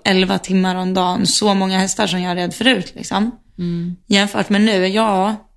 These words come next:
Speaker 1: man blir ju obviously inte lika bra. Man har inte lika stark sits. Man är liksom,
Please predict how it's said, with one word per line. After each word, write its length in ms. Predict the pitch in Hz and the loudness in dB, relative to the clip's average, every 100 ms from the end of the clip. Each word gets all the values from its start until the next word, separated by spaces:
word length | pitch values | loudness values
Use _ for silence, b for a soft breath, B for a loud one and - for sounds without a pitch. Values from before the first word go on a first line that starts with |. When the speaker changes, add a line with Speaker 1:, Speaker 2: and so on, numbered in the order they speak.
| - | 0
Speaker 1:
man 200 | 220 190 | 2 4
blir 220 | 196 220 | 2 2
ju 120 | 185 | 0
obviously 680 | 185 202 175 190 185 202 190 | 0 -2 0 -2 -2 -4 -4
inte 340 | 202 196 - 202 | 0 -2 -2 -2
lika 300 | 185 185 180 | -2 -2 -6
bra. 420 | 160 190 180 175 | -2 -2 0 0
Man 280 | 185 190 190 | -2 -2 0
har 160 | 208 | 0
inte 180 | 196 - | -2 -2
lika 220 | 180 - | -4 -4
stark 460 | - - - 190 - | -6 -2 -4 -4 -8
sits. 380 | - - - 196 | -6 -6 -6 -2
Man 120 | 196 | 0
är 160 | 196 | 0
liksom, 400 | 185 165 190 - | -2 -4 -4 -6